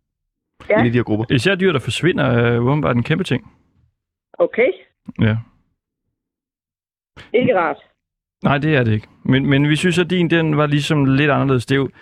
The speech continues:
Speaker 3: det er jo i virkeligheden også en trist historie jo med, med papegøjen der, kan man sige.
Speaker 1: Øh, lidt.
Speaker 3: Ja.
Speaker 1: Men, men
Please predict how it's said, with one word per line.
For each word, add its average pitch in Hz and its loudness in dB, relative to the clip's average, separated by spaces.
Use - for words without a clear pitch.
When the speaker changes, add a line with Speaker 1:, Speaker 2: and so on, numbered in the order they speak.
Speaker 3:
det 120 0
er 127 0
jo 143 0
i 165 2
virkeligheden 131 0
også 117 0
en 113 0
trist - -2
historie 131 -2
jo 120 0
med, 117 0
med 120 0
papegøjen 120 0
der, 120 -2
kan 120 -4
man 117 0
sige. 120 -2
Speaker 1:
Øh, - -4
lidt. 247 2
Speaker 3:
Ja. 185 0
Speaker 1:
Men, 226 0
men 226 2